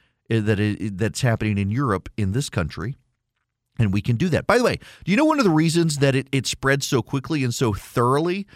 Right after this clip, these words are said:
uh, in, um, in, in Italy? In northern Italy, there are a lot of, uh, leather plants and leather manufacturers. And many of the major Italian, uh, businesses sold to China.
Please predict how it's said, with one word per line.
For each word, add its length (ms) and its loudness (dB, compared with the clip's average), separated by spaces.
uh, 240 2
in, 640 2
um, 580 2
in, 200 0
in 180 0
Italy? 420 0
In 300 4
northern 500 4
Italy, 320 2
there 120 2
are 20 2
a 60 0
lot 180 4
of, 320 -4
uh, 300 4
leather 320 2
plants 640 -6
and 120 0
leather 260 2
manufacturers. 880 -2
And 320 2
many 240 4
of 120 0
the 80 2
major 520 2
Italian, 800 2
uh, 380 4
businesses 640 0
sold 640 0
to 160 -2
China. 520 0